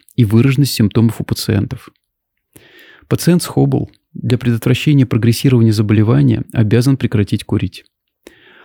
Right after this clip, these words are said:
Основу лечения хронической обструктивной болезни легких составляют длительно действующие бронходилатирующие препараты, бронхолитики, двух групп, М-холиноблокаторы и бета-адреномиметики,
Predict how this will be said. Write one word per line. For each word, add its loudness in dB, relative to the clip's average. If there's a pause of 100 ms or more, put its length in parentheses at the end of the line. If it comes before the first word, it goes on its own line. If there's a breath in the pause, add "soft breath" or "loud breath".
(120 loud breath)
Основу 2
лечения 2
хронической 0
обструктивной 0
болезни 2
легких -2
составляют 0
длительно 2
действующие 0
бронходилатирующие 0
препараты, -2
бронхолитики, -2 (140)
двух 4
групп, -2 (720 loud breath)
М-холиноблокаторы 0 (140)
и 0
бета-адреномиметики, 2